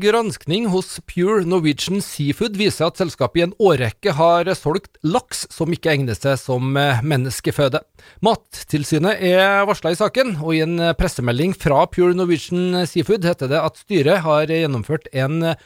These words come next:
omfattende, uavhengig granskning av mistanker om uregelmessigheter i salget av frossen laks.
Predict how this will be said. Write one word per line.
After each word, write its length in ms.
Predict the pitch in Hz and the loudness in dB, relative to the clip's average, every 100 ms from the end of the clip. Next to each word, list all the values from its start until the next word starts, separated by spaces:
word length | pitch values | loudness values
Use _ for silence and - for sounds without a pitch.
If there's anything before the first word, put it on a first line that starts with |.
| _ - | _ -4
omfattende, 800 | 165 139 - 143 - 170 185 240 | 0 0 0 -2 -2 2 2 2
uavhengig 540 | 202 160 127 131 160 170 | 2 2 2 0 0 2
granskning 640 | 196 165 - 156 185 202 | 2 0 -4 -4 -4 -4
av 300 | 139 147 151 160 156 131 | -4 -2 -2 0 -2 -2
mistanker 560 | 180 - 107 - 170 | -6 -6 -6 -2 -2
om 240 | 143 139 160 | -2 -6 -4
uregelmessigheter 960 | 190 147 127 127 123 113 135 117 151 160 | 0 0 0 -2 -2 -2 -2 0 -2 -2
i 280 | 151 175 | 0 0
salget 400 | 185 185 147 196 - - _ 113 | 0 -2 2 0 0 -20 _ -6
av 220 | 117 117 | -4 0
frossen 500 | 123 - 147 - 101 | -2 -2 -6 -6 -6
laks. 420 | - - - | -6 -10 -18